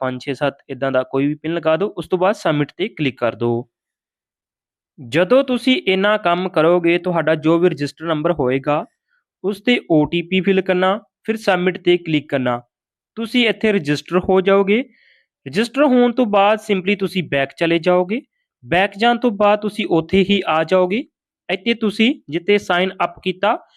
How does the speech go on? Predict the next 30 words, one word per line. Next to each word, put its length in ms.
ਇੱਥੇ 180
ਤੁਹਾਨੂੰ 320
ਆਪਸ਼ਨ 340
ਦਿਖਾਈ 300
ਦੇ 140
ਰਹੀ 140
ਹੈ 120
ਸਾਈਨ 380
ਇਨ 240
ਦੀ, 120
ਇੱਥੇ 180
ਤੁਸੀਂ 260
ਸਾਈਨ 280
ਇਨ 160
ਤੇ 120
ਕਲਿੱਕ 300
ਕਰੋ, 300
ਆਪਣਾ 280
ਮੋਬਾਈਲ 300
ਨੰਬਰ 200
ਫਿਲ 240
ਕਰੋ, 400
ਫਿਰ 200
ਨੈਕਸਟ 500
ਤੇ 120
ਕਲਿੱਕ 400
ਕਰੋ। 400
ਜਿਵੇਂ 440
ਹੀ 200
ਨੈਕਸਟ 360